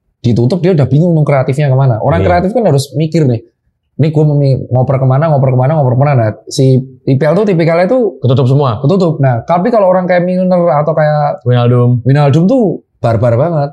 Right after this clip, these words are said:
Speaker 1: Nah, M U tuh, M U aku nggak tahu ya punya apa nggak. Chelsea
Speaker 2: Hmm.
Speaker 1: tuh punya, Chelsea tuh punya. Terus City punya.
Speaker 2: Ya.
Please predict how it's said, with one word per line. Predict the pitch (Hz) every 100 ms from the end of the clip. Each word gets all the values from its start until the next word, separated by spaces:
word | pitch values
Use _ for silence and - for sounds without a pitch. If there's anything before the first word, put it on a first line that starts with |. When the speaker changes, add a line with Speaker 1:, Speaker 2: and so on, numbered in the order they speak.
| -
Speaker 1:
Nah, | 131 127 120 - -
M | 135
U | 135 143
tuh, | 214 240 226 - _ _ _ _ _ _ _
M | 135 131
U | 156
aku | 202 185
nggak | 175
tahu | 160 160
ya | 131
punya | 127 127 123
apa | 120
nggak. | 113 117 - -
Chelsea | - 113 147
Speaker 2:
Hmm. | 175
Speaker 1:
tuh |
punya, | 151 117 120 110 101
Chelsea | - 117 113
tuh | 135
punya. | 139 110 117 123 117
Terus | 120 135
City | - 185 160 202
punya. | 196 120 127 120 110 - -
Speaker 2:
Ya. | 92 101 107 95